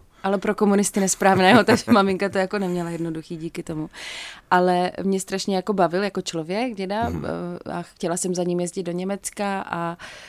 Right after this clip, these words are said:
Speaker 1: měla s-, mě, on si ještě stihl udělat dvě děti, které mluvily jenom německy, které byly v mém věku, tak mě to tak jako, eh, iritovalo, že si nemůžeme povídat, takže tady tyto vlastně celkem prozaické důvody vedly k tomu, že jsem šla studovat němčinu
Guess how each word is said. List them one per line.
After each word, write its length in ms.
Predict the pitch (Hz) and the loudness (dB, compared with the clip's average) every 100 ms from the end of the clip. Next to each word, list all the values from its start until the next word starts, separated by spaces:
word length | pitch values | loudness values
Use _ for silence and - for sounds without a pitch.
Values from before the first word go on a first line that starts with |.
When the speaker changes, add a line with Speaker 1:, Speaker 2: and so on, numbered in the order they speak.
| - - 165 - | -16 -12 -12 -8
Speaker 1:
měla 360 | 180 185 170 175 | -4 -2 -2 -4
s-, 140 | - | -6
mě, 220 | - 185 - | -6 -6 -6
on 120 | 175 | -8
si 120 | 170 180 | -6 -6
ještě 200 | 175 180 | -6 -8
stihl 260 | - 175 - | -6 -6 -4
udělat 240 | 170 165 | -4 -4
dvě 180 | 165 170 | -4 -4
děti, 280 | 202 - 202 | -4 -6 -8
které 280 | - 175 | -4 -2
mluvily 300 | 175 170 175 | -2 -4 -4
jenom 220 | 180 202 190 | -2 -2 -2
německy, 500 | 185 175 170 - 185 | -2 -2 -4 -6 -8
které 260 | - 170 | -6 -6
byly 160 | 165 165 | -4 -6
v 40 | |
mém 200 | 175 170 | -4 -2
věku, 260 | 170 190 202 | -4 -4 -4
tak 180 | 175 165 | -6 -8
mě 100 | 165 | -10
to 100 | 165 | -10
tak 180 | 170 | -10
jako, 400 | 175 - 175 170 - | -10 -6 -4 -4 -8
eh, 140 | 175 | -10
iritovalo, 560 | - 180 175 180 170 165 | -6 -6 -6 -6 -6 -6
že 120 | 165 | -6
si 140 | - | -6
nemůžeme 340 | 175 175 175 175 | -4 -4 -4 -4
povídat, 420 | 175 170 190 185 | -4 -4 -2 -4
takže 380 | - 175 175 175 - - - - - | -6 -6 -4 -4 -8 -18 -18 -18 -4
tady 200 | 180 180 | -2 0
tyto 280 | 180 185 175 - _ - - - - | -2 -2 -4 -8 _ -20 -20 -20 -12
vlastně 420 | 175 175 170 185 170 | -6 -6 -4 -4 -4
celkem 320 | 185 170 175 | -6 -4 -4
prozaické 480 | 175 170 170 - 175 | -4 -4 -4 -6 -6
důvody 340 | 165 160 160 165 | -8 -6 -6 -6
vedly 260 | 165 165 | -6 -8
k 60 | 165 | -6
tomu, 200 | 165 165 | -6 -6
že 120 | 165 | -6
jsem 160 | - 170 | -6 -6
šla 160 | 175 | -8
studovat 360 | 170 180 165 160 | -8 -6 -6 -4
němčinu 380 | 165 165 185 | -4 -4 -4